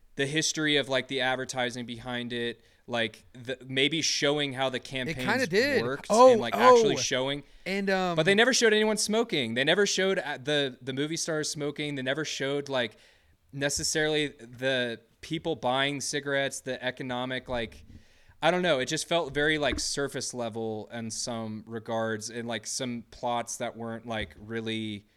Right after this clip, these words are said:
Speaker 1: explored. Like, what, what happened to the whole thing when he went to go see Rob Lowe, and then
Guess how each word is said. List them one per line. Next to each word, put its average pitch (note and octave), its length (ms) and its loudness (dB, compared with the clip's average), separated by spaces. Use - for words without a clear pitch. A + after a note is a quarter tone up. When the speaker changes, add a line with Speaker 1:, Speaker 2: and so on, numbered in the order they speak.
Speaker 1:
explored. A#2+ 680 -4
Like, - 140 -2
what, G3+ 220 2
what G3+ 140 2
happened F#3 400 2
to D#3 100 -6
the C#3+ 100 -2
whole C3+ 440 -2
thing C#3+ 300 0
when C3+ 80 -4
he C3 60 0
went B2+ 180 -4
to C#3 60 0
go C3 100 -4
see B2+ 200 -6
Rob A#2+ 300 0
Lowe, B2 340 0
and A2+ 180 -4
then A2 340 -4